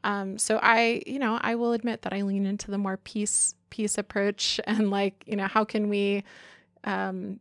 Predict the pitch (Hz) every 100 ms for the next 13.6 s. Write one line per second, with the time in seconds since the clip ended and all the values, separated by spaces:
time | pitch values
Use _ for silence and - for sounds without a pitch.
0 | _ _ 240 247 262 233 220 214 220 208
1 | 202 208 - 214 190 - 240 226 226 220
2 | 214 208 220 208 202 202 202 196 196 190
3 | 202 196 - 190 208 196 196 190 190 202
4 | - - 214 202 202 196 196 - 190 -
5 | - - 202 214 202 - - 196 185 -
6 | 185 185 - - 190 - 190 - 190 -
7 | 202 214 202 202 - - 202 - 185 190
8 | 208 208 - - 196 185 202 - _ -
9 | - - _ _ _ _ _ _ - _
10 | _ - 208 226 - 214 208 - - _
11 | _ _ _ 214 214 220 214 - 214 208
12 | - 208 202 - 190 - - 196 190 190
13 | 180 190 196 180 190